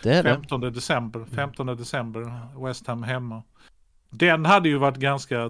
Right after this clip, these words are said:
Speaker 2: trevlig att vinna, den matchen.
Speaker 1: Sen är det ju alltid så här
Speaker 2: Nej,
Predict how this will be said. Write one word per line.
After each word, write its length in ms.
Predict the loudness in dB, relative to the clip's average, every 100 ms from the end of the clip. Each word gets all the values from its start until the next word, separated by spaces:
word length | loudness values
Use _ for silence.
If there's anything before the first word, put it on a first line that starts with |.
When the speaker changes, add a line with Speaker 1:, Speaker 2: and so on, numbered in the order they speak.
| -6
Speaker 2:
trevlig 420 | -6 -4 -4 -4 -4
att 360 | -4 -6 -8 -12
vinna, 520 | -8 -4 -4 -2 -4 -6
den 240 | -6 -6 -4
matchen. 360 | -6 -10 -16 -16 -20 -18
Speaker 1:
Sen 300 | -6 0 4
är 100 | 6
det 60 | 8
ju 60 |
alltid 220 | 8 6 4
så 100 | 8
här 160 | 8
Speaker 2:
Nej, 120 | 8